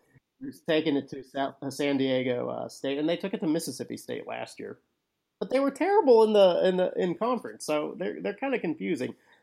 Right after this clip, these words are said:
Nobody under, can understand South Alabama. But what Troy really wants, uh, uh, what everybody in the Sun Belt Conference says is, "We want that signature win."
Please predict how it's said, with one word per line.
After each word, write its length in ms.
Nobody 300
under, 180
can 260
understand 500
South 220
Alabama. 500
But 160
what 320
Troy 280
really 360
wants, 360
uh, 160
uh, 100
what 280
everybody 520
in 100
the 60
Sun 300
Belt 260
Conference 420
says 220
is, 180
"We 100
want 280
that 160
signature 540
win." 340